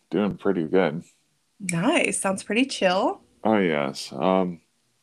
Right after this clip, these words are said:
Speaker 1: funny, I gotta say something funny to you and the listeners. Something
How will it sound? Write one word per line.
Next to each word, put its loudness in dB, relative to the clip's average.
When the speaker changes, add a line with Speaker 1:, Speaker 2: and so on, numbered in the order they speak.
Speaker 1:
funny, 4
I 2
gotta 4
say 4
something 0
funny 0
to 0
you 0
and -2
the 2
listeners. 2
Something -2